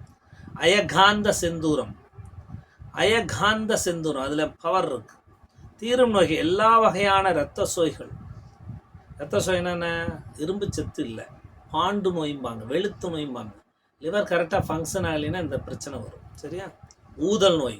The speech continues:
லிவர் கரெக்டா இல்லைன்னா ஊதல் நோய், மகோதரம். நூறு, ரெண்டு மில்லிகிராம் வரை தேன் அல்லது நெய் கலந்து சாப்பிடலாம். அயச்செந்தூரம்,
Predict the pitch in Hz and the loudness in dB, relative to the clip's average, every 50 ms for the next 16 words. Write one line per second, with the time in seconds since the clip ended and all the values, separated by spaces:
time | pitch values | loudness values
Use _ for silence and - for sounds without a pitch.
0 | - - 135 147 160 165 160 - 156 151 151 151 156 160 156 156 160 190 208 180 | -12 -10 -2 2 2 2 2 2 0 -2 -2 0 -2 -2 0 0 -2 -4 -4 -6
1 | 135 131 151 147 147 131 123 113 110 107 104 113 117 - 175 180 185 - - 127 | -4 -4 -4 -2 -2 -2 -2 -2 -6 -8 -8 -8 -4 0 2 2 2 2 0 -2
2 | 110 - - - - _ _ _ - - - _ _ _ - - - - - - | -4 -6 -10 -18 -20 _ _ _ -20 -20 -20 _ _ _ -16 -16 -16 -16 -16 -14
3 | - 139 170 190 208 214 208 214 214 214 220 220 - - _ - 147 156 175 180 | -8 -4 0 2 2 4 4 4 2 2 2 0 -2 -6 _ -12 -10 -8 -6 -4
4 | 180 170 160 151 156 175 175 156 170 156 156 156 147 139 131 131 156 196 202 - | -4 -2 0 0 0 0 0 0 2 2 2 2 0 0 0 -2 -2 -2 -4 -8
5 | - - 160 165 185 196 190 170 151 143 147 175 170 143 127 131 131 131 120 120 | -6 -4 -2 0 0 -2 -2 -4 -4 -4 -4 -6 -6 -6 -6 -6 -6 -8 -8 -8
6 | 117 - - - - 123 - - - - - - - - - _ - - - - | -8 -8 -8 -8 -10 -10 -12 -12 -14 -18 -20 -20 -20 -20 -20 _ -20 -20 -20 -18
7 | - - - - - - - - - - _ _ - - - - - - - 170 | -18 -16 -14 -14 -14 -14 -16 -20 -20 -20 _ _ -20 -20 -20 -20 -12 -4 0 4
8 | 208 247 262 254 - - - 226 208 196 175 175 165 143 120 107 | 6 8 8 6 6 4 2 2 2 2 2 2 2 2 0 -4